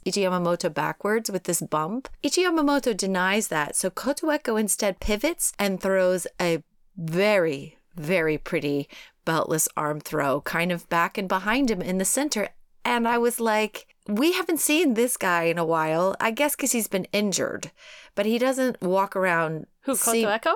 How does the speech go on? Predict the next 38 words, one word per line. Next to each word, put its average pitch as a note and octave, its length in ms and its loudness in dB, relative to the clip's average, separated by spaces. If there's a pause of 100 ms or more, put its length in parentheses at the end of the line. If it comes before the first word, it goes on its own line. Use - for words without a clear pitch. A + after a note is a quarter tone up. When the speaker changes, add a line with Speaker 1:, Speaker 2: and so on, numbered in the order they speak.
Speaker 1:
Yeah, G3+ 460 0
he A3 180 -2
doesn't D4 340 -2
seem B3+ 300 0
like G#3+ 140 0
he's F3+ 220 -2
been E3 280 -4
injured. F3 640 -2
He A#3 180 -2
just C#4+ 220 -2
hasn't C4 320 -2
shown G3+ 260 0
up F#3+ 160 -4
with E3 200 -4
this F3 440 0 (300)
lately. D3+ 420 -2
He G#3+ 200 0
has D4 260 0
in F4+ 40 -2
the F#4+ 80 0
past. F#3+ 440 -2
I G3 40 -2
have G3+ 220 0
seen B3+ 240 2
it F#3 140 2
in E3 100 0
the D#3 80 -6
past, - 500 -4 (360)
but G#3 100 0
it - 80 -2
was, F#3+ 180 -2
like, E3+ 420 -4 (120)
five F3 460 0
or F3 80 -2
seven D#3+ 360 -2
bashos D#3+ 440 -2
ago. G#2+ 360 -2 (560)
Speaker 2:
<laughs> - 60 -6